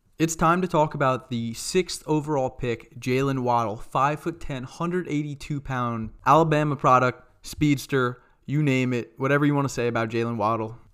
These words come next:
Unreal four three two pro day forty time. Unreal. Ninety-six percentile. Unheard of. His college yards per reception ranked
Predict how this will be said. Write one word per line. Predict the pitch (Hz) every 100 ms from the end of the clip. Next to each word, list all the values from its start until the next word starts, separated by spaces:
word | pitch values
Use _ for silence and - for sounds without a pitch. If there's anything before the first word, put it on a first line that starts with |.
| -
Unreal | 143 170 175 151 143 160 156 127
four | 117 - - 165 175 175
three | - 160 165
two | 156 - 151 131
pro | - 143 131
day | 127 117 113 110 - _ -
forty | - 139 127
time. | 113 - 101 - - -
Unreal. | 151 156 160 156 147 - 131 143 151 120 101 120
Ninety-six | 127 147 151 - 156
percentile. | - 131 120 113 98 101
Unheard | 135 131 123 101
of. | 90 - - - - -
His | 160 170
college | - 165 175 208 147
yards | 131 131 143 143
per | - 143
reception | 127 - 107 107 - 127 131 -
ranked | - 117 117 -